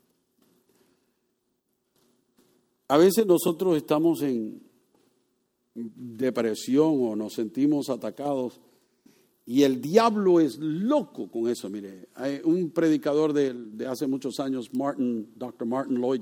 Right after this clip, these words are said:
Jones, decía, "Uno de los propósitos del diablo que a él le encanta es mirar al cristiano y decir, 'Míralo, míralo qué triste, míralo qué tonto, míralo, míralo, míralo, míralo, míralo.'" Para decirle al que está en el mundo,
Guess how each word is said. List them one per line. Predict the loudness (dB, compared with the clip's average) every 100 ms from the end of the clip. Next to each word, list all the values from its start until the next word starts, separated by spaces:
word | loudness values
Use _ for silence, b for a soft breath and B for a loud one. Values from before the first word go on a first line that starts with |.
| -4
Jones, | -4 -4 -8 -10 -20 b b b -4
decía, | -2 0 2
"Uno | 4 6
de | 6
los | 4
propósitos | 2 -2 0 0 0 0
del | 0 -4
diablo | -2 0 0 0 -4 -4
que | -2
a |
él | 0
le | 2
encanta | 0 0 0 0 0 0 4
es | 4 2 -6 b b b b b _ _ _ _ _ _ _ _ _ _ _ _ 0
mirar | 4 6 8 8
al | 6 4
cristiano | -4 0 4 6 6
y |
decir, | 4 0 0
'Míralo, | 4 4 2 -2
míralo | -4 0 4 4
qué | 2
triste, | 0 -2 -2 -6 -4
míralo | 0 2 2
qué | 0
tonto, | -2 -2 -2 -4
míralo, | 2 4 4 0
míralo, | 0 2 2
míralo, | 2 4 4
míralo, | 6 6 8
míralo.'" | 10 12 12 8 0 B B B B 0
Para | 4
decirle | 6 6 6 8 6
al | 6
que | 2
está | 4
en | 6
el | 8
mundo, | 8 6 4 2